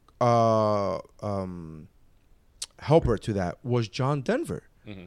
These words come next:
Speaker 1: who did not curse in his
Speaker 2: Right.
Speaker 1: music because we,
Speaker 2: West
Speaker 1: they,
Speaker 2: Virginia.
Speaker 1: Yeah,
Speaker 2: <laughs>
Speaker 1: you needed somebody who did not curse
Speaker 2: Right.
Speaker 1: to be able to stand up and say, you know what I mean? It's the equivalent of, like, uh, Missy says this all the time, the,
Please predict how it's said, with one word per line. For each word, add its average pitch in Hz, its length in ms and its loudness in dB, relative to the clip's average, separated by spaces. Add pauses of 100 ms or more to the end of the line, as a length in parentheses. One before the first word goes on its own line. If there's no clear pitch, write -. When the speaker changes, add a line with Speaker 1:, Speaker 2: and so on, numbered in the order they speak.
(100)
Speaker 1:
who 160 160 2
did 151 280 8
not 160 320 -2
curse 226 340 4
in 113 120 0
his 107 160 0
Speaker 2:
Right. 160 100 2
Speaker 1:
music 98 400 -4 (400)
because 139 320 2
we, 147 480 2
Speaker 2:
West 151 280 10
Speaker 1:
they, 185 40 2
Speaker 2:
Virginia. 151 480 2 (220)
Speaker 1:
Yeah, 240 320 2
Speaker 2:
<laughs> - 20 4
Speaker 1:
you 185 140 8
needed 175 580 4
somebody 143 720 6 (220)
who 147 580 4 (340)
did 143 180 2
not 139 380 -2
curse 208 580 2
Speaker 2:
Right. 95 220 -6 (260)
Speaker 1:
to 160 140 0
be 151 240 4
able 160 140 4
to 156 60 0
stand 160 280 0
up 180 120 2
and 156 100 -2
say, 147 300 2
you 143 280 -4
know 143 60 0
what 147 40 0
I - 40 -2
mean? 165 100 -4
It's 143 140 -2
the 151 100 0
equivalent 165 560 2
of, 131 200 0
like, 127 360 2
uh, 117 320 2
Missy 143 320 0
says 123 220 -2
this 113 100 -6
all 123 120 2
the 110 60 2
time, 131 360 0 (560)
the, 117 560 2